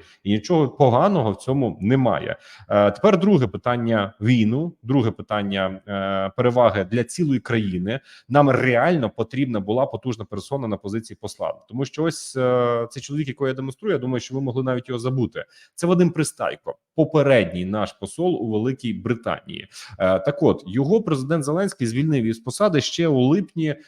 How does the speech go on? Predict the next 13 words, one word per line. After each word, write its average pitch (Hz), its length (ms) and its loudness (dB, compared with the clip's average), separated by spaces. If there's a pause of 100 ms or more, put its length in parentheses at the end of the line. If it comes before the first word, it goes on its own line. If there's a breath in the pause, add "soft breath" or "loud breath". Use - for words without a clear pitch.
(140 loud breath)
дві 127 120 0
тисячі 147 280 -6
двадцять 123 260 -4
третього 113 360 -4
року. 82 280 -6
Двадцять 131 500 0
першого 120 360 -4
липня 165 320 -4
дві 117 120 0
тисячі 113 340 -8
двадцять 101 360 -4
третього 90 400 -8
року, 143 320 -2